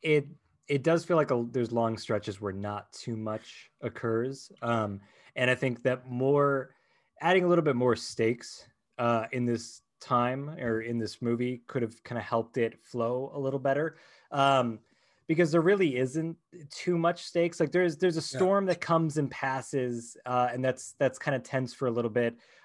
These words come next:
Speaker 1: Uh, li-, I like that sequence where they were being followed. But yeah, it mostly felt like this is just, everything's just so desolate. There's,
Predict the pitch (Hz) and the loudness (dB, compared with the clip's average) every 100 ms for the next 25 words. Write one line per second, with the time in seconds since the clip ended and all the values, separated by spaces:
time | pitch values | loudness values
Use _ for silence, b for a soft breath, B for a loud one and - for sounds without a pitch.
0 | b 120 120 120 120 160 131 127 127 131 | b 2 4 4 2 0 0 2 2 2
1 | 123 117 127 117 113 117 110 107 107 101 | 0 -2 -4 -4 -4 -2 -2 0 0 -2
2 | 98 - 156 147 143 143 - b b 170 | -8 0 4 6 6 2 -4 b b 2
3 | 208 320 190 165 233 233 220 - 180 139 | 2 4 2 4 2 0 -6 0 0 0
4 | 143 123 117 - _ 127 131 147 160 110 | -2 -2 -4 -12 _ -8 -6 -4 -4 -4
5 | 98 - 127 101 _ _ _ _ _ - | -12 -12 -10 -10 _ _ _ _ _ -10
6 | 131 135 151 160 135 120 110 - 113 98 | -6 0 0 0 -2 -4 -8 -4 -4 -4
7 | 123 135 - 117 101 113 | -4 -4 -6 -8 -6 -10